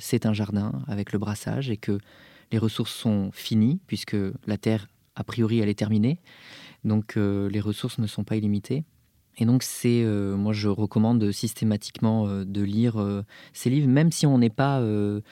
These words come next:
dans le milieu de la conception. C'est tellement bien écrit et manière, euh, tellement douce, agréable et sensible que ça touche, euh,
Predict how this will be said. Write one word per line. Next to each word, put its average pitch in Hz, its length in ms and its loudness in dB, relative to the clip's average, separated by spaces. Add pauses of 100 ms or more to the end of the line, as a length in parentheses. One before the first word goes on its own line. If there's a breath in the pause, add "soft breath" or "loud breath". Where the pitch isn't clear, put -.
(360 loud breath)
dans 110 160 2
le 110 80 4
milieu 107 260 2
de 110 60 0
la 101 100 0
conception. 110 540 -2 (420 soft breath)
C'est - 260 -6
tellement 139 300 4
bien 123 220 6
écrit 123 560 -2 (320)
et 110 100 -2
manière, 107 440 2
euh, 98 160 -4
tellement 123 400 2
douce, 120 600 -4
agréable 113 720 -2 (440 soft breath)
et - 60 -6
sensible 127 600 -4 (520 soft breath)
que 120 360 2
ça 101 180 -2
touche, - 420 -4
euh, 101 360 0